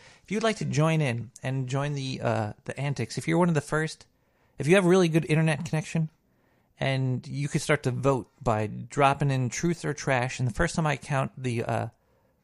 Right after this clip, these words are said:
the, the fifth one, that is what the chat room has chosen. You could, you go to Zero Node on I R C, you could go to Twitch, or you could go to Discord. It's all linked on my website.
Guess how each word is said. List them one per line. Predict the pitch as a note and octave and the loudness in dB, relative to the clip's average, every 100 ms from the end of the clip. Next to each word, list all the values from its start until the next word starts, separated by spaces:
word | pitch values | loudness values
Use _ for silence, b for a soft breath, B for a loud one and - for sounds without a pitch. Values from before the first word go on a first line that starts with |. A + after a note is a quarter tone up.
| _ C#3+ | _ -6
the, | B2+ A#2+ | -2 -2
the | - C3 B2 | -2 -6 -6
fifth | - G3 - | 0 0 2
one, | D3+ F#3 C#3 B2 - _ _ _ _ _ _ _ _ _ _ _ _ _ _ _ _ - | 4 6 4 -2 -10 _ _ _ _ _ _ _ _ _ _ _ _ _ _ _ _ -2
that | C#3+ D#3 D3 | 2 2 2
is | D#3 | 0
what | C3 C#3+ | 0 -4
the | |
chat | - D3 - | 0 -2 -2
room | B2+ B2 | -2 0
has | B2 A2 | -2 -4
chosen. | - G#2 F#2 F2+ | -6 -6 -6 -6
You | A#2 | -4
could, | C3+ A#2+ | -4 -4
you | D3 D#3+ | -4 0
go | E3 | 0
to | D3 A#2+ A#2 - _ _ C3+ | 2 0 -4 -14 _ _ -6
Zero | C3 E3 E3 | 0 2 2
Node | D#3+ E3 D#3+ D3+ - - | 2 2 0 -4 -12 -4
on | C3 B2 | -2 0
I | D3 | 2
R | D3+ | 0
C, | D3 - | -2 -6
you | D#3+ D#3+ | -6 -6
could | - C3+ | -6 -4
go | C#3 | -2
to | B2 A#2 A#2 - | 0 -2 -4 -8
Twitch, | - F3 - - - | -4 -4 -6 -12 -4
or | C#3 | -2
you | C#3+ C3+ | -2 -4
could | C3+ | -4
go | C#3 | -4
to | C3 A#2+ | -4 -6
Discord. | A#2+ D3 - A#2+ A2 A2 | -4 -4 -4 -6 -6 -8
It's | - - | -6 0
all | A3 G3 | 2 4
linked | G3+ F#3+ | 2 2
on | - D#3 | 0 0
my | D#3 | 0
website. | D3+ F3 E3 - G#2 F#2+ | 0 -2 -4 -8 -8 -10